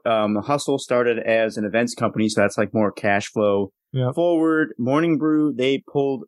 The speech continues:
Speaker 1: uh, you know, they were doing it in college. I'm not sure if they were monetized at that point, but, uh, when they really decided to make a go at it, they got investment upfront, which I think is a little bit different, right? So yeah, I think this is one of the first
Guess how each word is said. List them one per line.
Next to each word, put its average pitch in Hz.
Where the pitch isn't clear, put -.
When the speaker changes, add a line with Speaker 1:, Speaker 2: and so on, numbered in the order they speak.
Speaker 1:
uh, 113
you 165
know, 156
they 170
were 196
doing 208
it -
in 120
college. 110
I'm 104
not 139
sure 127
if -
they 120
were 104
monetized 107
at 110
that 113
point, 120
but, -
uh, 98
when 110
they 113
really 135
decided 120
to 107
make 107
a 85
go 113
at 107
it, 98
they 107
got 107
investment 104
upfront, -
which 110
I 107
think 113
is 104
a -
little 110
bit 104
different, 101
right? 110
So 151
yeah, 156
I 147
think 175
this 156
is 160
one 123
of 117
the 113
first -